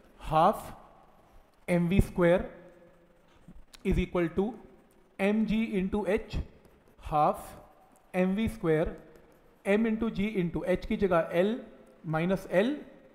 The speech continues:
cos theta। M से M क्या हो गया, Cancel, V square is equal to two जी, L common आ गया, One minus cos theta। क्या स्टेप यहाँ तक clear है?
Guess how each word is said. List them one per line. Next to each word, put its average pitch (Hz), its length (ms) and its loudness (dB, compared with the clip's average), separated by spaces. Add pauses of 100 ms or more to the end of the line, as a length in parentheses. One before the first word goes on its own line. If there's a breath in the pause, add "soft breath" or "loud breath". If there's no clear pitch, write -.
(360)
cos 147 240 0
theta। - 300 -6 (420)
M 165 140 0
से 190 220 4
M 170 160 -2
क्या 190 100 6
हो 180 120 4
गया, 196 160 4 (600)
Cancel, 151 480 -4 (580)
V 156 240 -2
square 208 420 0 (380)
is 190 120 0
equal 190 320 0
to 202 100 -2 (140)
two 170 160 -2
जी, 214 180 2 (600)
L 190 200 2
common 165 320 2
आ 175 120 2
गया, 202 240 0 (960)
One 165 220 -2
minus 180 500 -2 (480)
cos 123 200 -10
theta। - 340 -12 (260)
क्या 170 160 0
स्टेप 185 260 -2
यहाँ 170 140 -2
तक - 140 -8
clear 185 220 -6
है? 233 120 -10